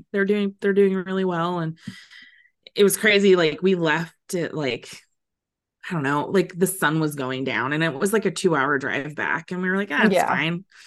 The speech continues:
Speaker 1: Like, two hours, it's not my most favorite thing to do, but, like, it's totally doable.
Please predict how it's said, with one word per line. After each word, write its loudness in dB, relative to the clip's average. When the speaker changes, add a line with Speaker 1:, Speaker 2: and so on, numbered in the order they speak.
Speaker 1:
Like, -4
two 0
hours, 4
it's -8
not 2
my 2
most 0
favorite 2
thing -6
to -2
do, 0
but, -4
like, -6
it's -12
totally 2
doable. -4